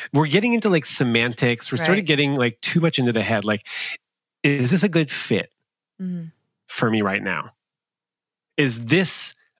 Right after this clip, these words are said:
Speaker 1: a good fit for me right now?
Speaker 2: Mm-hmm.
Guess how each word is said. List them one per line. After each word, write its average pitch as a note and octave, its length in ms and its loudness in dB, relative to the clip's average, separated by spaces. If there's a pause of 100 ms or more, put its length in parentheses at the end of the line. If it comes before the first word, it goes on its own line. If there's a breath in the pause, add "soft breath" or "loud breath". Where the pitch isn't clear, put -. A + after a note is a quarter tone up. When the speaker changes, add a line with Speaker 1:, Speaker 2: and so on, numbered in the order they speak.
Speaker 1:
a C3 80 2
good C3+ 240 0
fit C3 320 -2
for - 240 -2
me A#2 380 2
right G#2+ 340 0
now? E2+ 320 -4 (260)
Speaker 2:
Mm-hmm. E3 300 -8